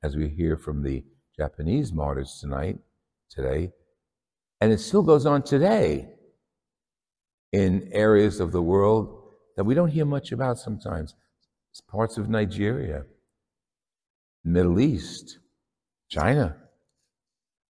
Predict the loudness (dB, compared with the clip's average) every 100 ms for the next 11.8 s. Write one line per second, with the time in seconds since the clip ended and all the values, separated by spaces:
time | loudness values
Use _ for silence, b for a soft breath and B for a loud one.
0 | -2 -2 0 0 2 4 4 2 0 -2
1 | 2 2 0 -4 -12 -20 _ _ _ _
2 | _ _ _ _ _ _ -16 0 4 6
3 | 6 6 6 6 4 -4 -6 -6 -6 -6
4 | 0 2 2 0 -4 -8 -16 -20 _ _
5 | _ _ 0 2 2 2 2 2 2 -2
6 | -4 -4 -4 0 0 -2 -4 0 0 0
7 | -6 _ _ _ -6 6 8 8 4 -8
8 | -16 -20 _ _ _ _ -2 -2 0 0
9 | 0 -2 0 0 -2 -6 -18 _ _ _
10 | _ -12 -6 -2 0 0 0 0 0 0
11 | 0 0 -8 -18 _ _ -4